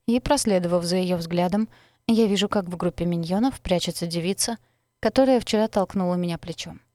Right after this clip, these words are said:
За нами наблюдает вся столовая, и все они ведут себя совершенно не так, как вчера при тех парнях. Они открыто пялятся на нас и говорят гадости. Видимо,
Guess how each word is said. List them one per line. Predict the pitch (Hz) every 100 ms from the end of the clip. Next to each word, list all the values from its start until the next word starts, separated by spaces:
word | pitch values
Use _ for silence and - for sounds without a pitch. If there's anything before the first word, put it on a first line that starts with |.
| _ _ _ _ _ _ -
За | 214 208
нами | 196 190
наблюдает | 190 175 180 175 170
вся | - 175
столовая, | - 196 208 190 160 170 _ _ _ -
и |
все | 226 - 269
они | 214 165
ведут | 165 170 190
себя | - 175 165
совершенно | - 170 - 170 175
не | 202
так, | - 160 -
как | 170 -
вчера | - 180 180
при | 208 -
тех | - 160 -
парнях. | 185 170 151 - _ _ _ _ -
Они | 220 208
открыто | 180 - 180 170
пялятся | 190 190 165 165 180
на | 170
нас | 165 185 - _ _ _ -
и | 240
говорят | 196 175 170 170
гадости. | 156 139 165 - 92 _ _ _ _ _ _
Видимо, | - 226 208 175 202